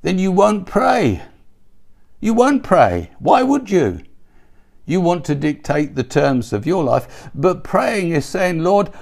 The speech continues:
I don't want the lordship of my life.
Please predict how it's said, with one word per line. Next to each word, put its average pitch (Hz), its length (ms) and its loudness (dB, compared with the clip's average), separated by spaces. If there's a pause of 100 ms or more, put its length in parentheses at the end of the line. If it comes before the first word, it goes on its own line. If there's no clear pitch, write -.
(140)
I 208 140 0
don't 202 240 4
want 247 240 2
the 226 80 2
lordship 180 540 2
of 143 140 -2
my 131 200 4
life. 113 580 2